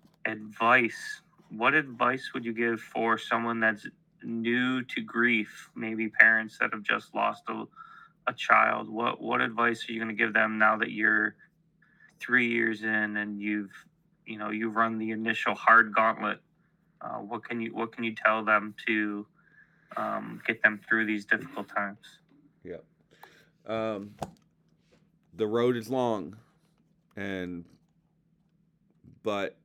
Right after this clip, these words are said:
Speaker 2: it is a road that you can walk down, and one step at a time, you can make it farther down that road. Um, for me, the end of the road is heaven.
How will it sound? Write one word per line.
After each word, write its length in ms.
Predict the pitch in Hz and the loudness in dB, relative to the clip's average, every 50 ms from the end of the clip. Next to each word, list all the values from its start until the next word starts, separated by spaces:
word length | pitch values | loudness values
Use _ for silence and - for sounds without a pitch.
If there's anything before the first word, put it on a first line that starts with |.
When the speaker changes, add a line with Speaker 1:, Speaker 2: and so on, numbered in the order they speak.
| _ - 107 | _ -6 -4
Speaker 2:
it 100 | 104 101 | -2 0
is 220 | 101 104 98 90 | 0 -2 -2 -4
a 60 | 107 | -4
road 320 | 98 101 104 101 101 101 90 | -4 -2 0 0 -2 -2 -2
that 120 | 98 - | -6 -6
you 140 | - 98 92 | -6 -8 -8
can 180 | - 104 90 92 | -8 -10 -8 -6
walk 280 | 92 95 98 95 - 98 | -4 -4 -4 -6 -6 -6
down, 340 | 98 92 87 85 80 80 82 - - - | -6 -6 -6 -6 -8 -12 -16 -20 -18 -14
and 280 | - 92 90 87 87 82 - _ - _ _ _ _ _ _ _ _ | -12 -12 -10 -10 -12 -14 -16 _ -20 _ _ _ _ _ _ _ _
one 380 | 85 90 87 90 95 95 95 95 | -16 -12 -10 -8 -8 -8 -10 -12
step 320 | - - 110 101 95 - | -8 -6 -6 -6 -4 -6
at 80 | 101 98 | -6 -6
a 80 | 98 | -6
time, 460 | 92 - 107 104 95 95 92 85 82 80 _ _ _ _ _ _ _ _ _ _ _ _ _ - | -6 -6 -4 -4 -4 -4 -4 -6 -8 -12 _ _ _ _ _ _ _ _ _ _ _ _ _ -12
you 160 | - 92 92 | -10 -10 -8
can 180 | 95 98 90 90 | -8 -8 -6 -4
make 220 | 95 92 90 - | -4 -6 -6 -6
it 100 | - - | -8 -8
farther 360 | - 92 92 92 90 92 92 | -6 -4 -2 -2 0 -2 -2
down 260 | 90 92 92 92 90 90 | -2 -2 -4 -4 -4 -6
that 200 | 90 90 - - | -8 -8 -8 -8
road. 400 | 92 95 92 85 80 80 82 104 - _ _ _ _ _ | -8 -6 -6 -6 -6 -8 -10 -16 -20 _ _ _ _ _
Um, 300 | 95 92 92 90 87 85 87 - - - _ _ _ _ _ _ | -20 -20 -20 -20 -20 -20 -20 -20 -20 -20 _ _ _ _ _ _
for 160 | _ - 92 | _ -8 -8
me, 440 | 90 92 98 104 107 107 107 110 110 - - - - - _ _ _ _ _ _ _ _ _ _ _ - - | -6 -4 -4 -2 -2 -4 -4 -6 -8 -12 -18 -20 -20 -20 _ _ _ _ _ _ _ _ _ _ _ -12 -8
the 180 | - 95 92 92 | -4 -2 -2 -2
end 140 | 95 98 | -2 -2
of 80 | 98 95 | -2 -2
the 80 | 95 95 | -2 -2
road 220 | 98 98 98 95 | -2 -2 -2 -2
is 120 | 98 90 | -4 -4
heaven. 400 | - 113 101 92 82 87 76 73 | -4 -4 -4 -4 -6 -8 -10 -12